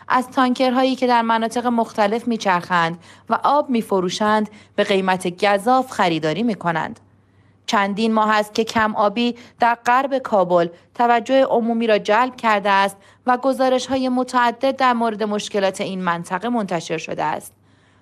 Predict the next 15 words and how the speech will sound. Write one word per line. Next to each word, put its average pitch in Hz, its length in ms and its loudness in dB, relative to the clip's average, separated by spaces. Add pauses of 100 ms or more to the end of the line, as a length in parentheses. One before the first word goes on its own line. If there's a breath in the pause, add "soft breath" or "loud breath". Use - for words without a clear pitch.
(140 soft breath)
اما 190 320 0
گروه 214 420 2
طالبان 214 520 2
تاکنون 254 600 0 (300 loud breath)
برای 269 320 0
حل 262 340 0
مشکل 262 440 -2
کم 190 300 -2
آبی 175 260 -2
در 175 160 0
این 175 140 -4
منطقه 185 680 0 (240 loud breath)
اقدام 185 560 -2
نکرده 175 440 -2
است. 170 340 -4